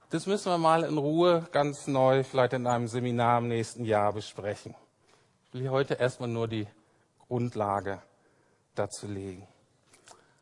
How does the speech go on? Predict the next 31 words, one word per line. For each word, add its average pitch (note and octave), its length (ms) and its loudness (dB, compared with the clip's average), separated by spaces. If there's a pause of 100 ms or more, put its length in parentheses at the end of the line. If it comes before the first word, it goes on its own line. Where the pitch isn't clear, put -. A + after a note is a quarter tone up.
Aber A2+ 80 -6
ich A#2 80 -8
bin A#2+ 100 -6
fest F3+ 240 2
davon A3 240 0
überzeugt, D#3 680 0 (240)
dass C3 240 -2
diese G3+ 280 -2
Verheißung D#3+ 760 0
noch C3+ 300 0 (440)
auf C3+ 200 0
ihre C#3+ 180 2
Erfüllung B2+ 640 0
wartet. A#2 380 4
Und C3 120 -6
ich C3 180 -6
glaube, F3 360 2
dass D3+ 200 0
wir D3+ 120 0
als D3 180 2
Gemeinde D#3 520 0
davon F#3 320 0
profitieren E3+ 760 -2
werden, A2+ 380 4
wenn C3+ 120 -4
wir C3 80 -2
das C3 140 0
auf B2 100 -4
dem A#2+ 100 -6
Schirm D#3+ 400 -4
haben E3 380 0